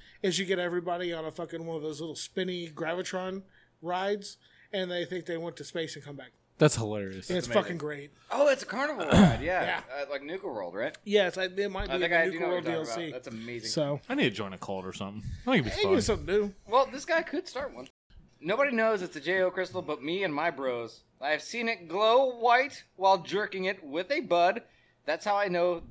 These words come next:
Speaker 3: this is real. You can come over for as long as you want, but I need a picture of you, preferably wearing a crystal, before I waste my time.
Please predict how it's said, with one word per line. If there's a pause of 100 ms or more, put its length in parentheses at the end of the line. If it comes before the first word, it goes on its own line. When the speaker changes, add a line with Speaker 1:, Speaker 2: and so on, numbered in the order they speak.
Speaker 3:
this (100)
is
real. (420)
You
can
come
over (160)
for
as
long
as
you
want,
but
I
need
a
picture
of
you, (220)
preferably
wearing
a
crystal, (160)
before
I
waste
my
time.